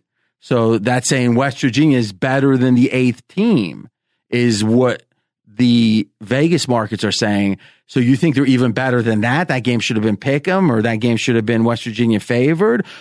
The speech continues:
Or what we saying, and, and it's a valid point, it's just we gotta make sure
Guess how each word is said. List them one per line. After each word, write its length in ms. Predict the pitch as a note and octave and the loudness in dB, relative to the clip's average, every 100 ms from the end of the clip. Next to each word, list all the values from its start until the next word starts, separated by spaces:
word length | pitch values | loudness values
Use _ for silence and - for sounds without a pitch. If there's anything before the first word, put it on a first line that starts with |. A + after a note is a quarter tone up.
| - | -4
Or 220 | D3+ D3+ | 0 2
what 240 | C#3+ D#3+ | 2 2
we 80 | C3+ | 2
saying, 500 | A#2+ A3 A#3+ G#3+ D3 | 0 0 0 2 2
and, 160 | C#3 C#3+ - | 2 -2 -4
and 80 | - | -2
it's 120 | A3+ | 0
a 80 | F#3 | 0
valid 420 | D3 E3+ D3 G#2+ | -2 -2 0 -2
point, 580 | - - C#4+ B3 C#3+ D3 | -4 0 2 2 0 -2
it's 120 | B2+ | -2
just 160 | C#3+ B2+ | -2 0
we 80 | C#3 | 0
gotta 240 | C#3+ C3 | 0 0
make 160 | C3 A#2+ | 0 -2
sure 340 | - B2+ A#2 | -2 0 0